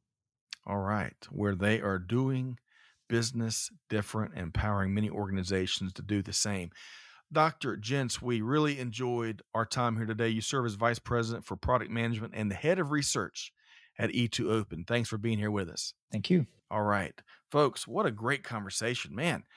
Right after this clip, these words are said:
Speaker 1: I think I go back and I've got my seventeen pages of notes. Lots of actionable insights, I think, that Jen shared with us here today. And that's the name of the game, right? You can hear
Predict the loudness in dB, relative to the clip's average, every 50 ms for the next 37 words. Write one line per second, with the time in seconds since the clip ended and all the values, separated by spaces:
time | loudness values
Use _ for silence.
0 | -20 -20 -20 -20 -20 -6 2 4 6 8 8 8 8 6 6 8 6 6 6 4
1 | 2 0 -2 -2 -2 0 -2 -2 2 2 2 2 0 _ -4 -2 0 2 2 0
2 | 0 -2 0 4 6 6 6 6 4 4 2 2 4 4 2 2 2 0 0 0
3 | 2 4 4 2 2 -2 -4 -6 -6 -8 _ -16 -20 -20 _ _ 2 4 6 8
4 | 8 6 4 0 -4 -4 -4 -4 -2 -2 -2 -2 -2 -4 -2 -2 -4 -2 -2 -2
5 | -2 0 0 0 0 0 -2 -4 -6 -10 -10 -6 -4 -4 -4 -4 -2 0 0 0
6 | 0 -4 -10 -10 -2 -2 -2 0 -2 -4 0 0 2 2 2 0 0 -2 -2 -2
7 | -2 -4 -4 -4 -4 -4 -4 -4 -2 -2 -2 0 0 -2 0 0 0 4 6 6
8 | 4 4 0 -2 -2 -2 0 -2 -2 -2 -2 -2 -2 -2 -4 -10 -16 _ _ _
9 | _ _ _ _ _ 0 2 2 2 2 -2 _ _ _ _ _ _ -2 0 0
10 | 2 2 0 0 2 2 4 6 6 6 6 4 0 -4 -8